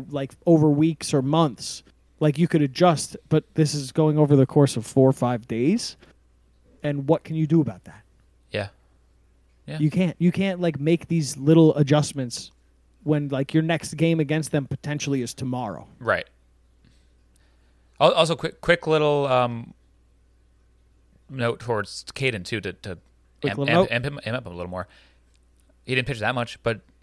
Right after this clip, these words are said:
Speaker 2: he threw more strikes. 'Cause he, I mean, that, I think the first at bat he looked
Speaker 1: Wow.
Speaker 2: atrocious. But, uh, after that, figured out a little bit. I, th-, I think if, if he can also throw strikes like Sammy is, that team is just not fair.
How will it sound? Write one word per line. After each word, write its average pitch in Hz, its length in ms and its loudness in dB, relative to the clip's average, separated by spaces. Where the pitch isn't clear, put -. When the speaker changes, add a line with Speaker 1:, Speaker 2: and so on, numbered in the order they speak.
Speaker 2:
he 110 580 -10
threw 127 100 -6
more 139 100 -6
strikes. - 380 -10
'Cause 123 120 -8
he, 127 60 -8
I - 40 -2
mean, 180 80 0
that, 160 180 0
I 156 60 -2
think 175 100 -4
the 156 60 -2
first 139 180 -2
at 123 60 -4
bat 104 100 -2
he 110 60 -6
looked 104 180 -4
Speaker 1:
Wow. 104 60 -6
Speaker 2:
atrocious. - 520 -8
But, - 260 -4
uh, 90 240 0
after - 200 0
that, 127 300 2
figured 127 260 -8
out 120 120 -2
a - 20 -4
little 101 180 -6
bit. 117 160 -2
I, 117 40 -4
th-, - 160 -8
I 110 40 -8
think 127 160 -6
if, 120 200 -8
if 110 160 -8
he 123 100 -8
can 127 120 -6
also 143 460 -2
throw 107 240 -4
strikes 123 300 -4
like 117 100 -4
Sammy 107 280 -8
is, 123 280 -10
that 101 140 -4
team 98 180 -8
is 85 100 -10
just 85 160 -12
not - 160 -16
fair. - 280 -16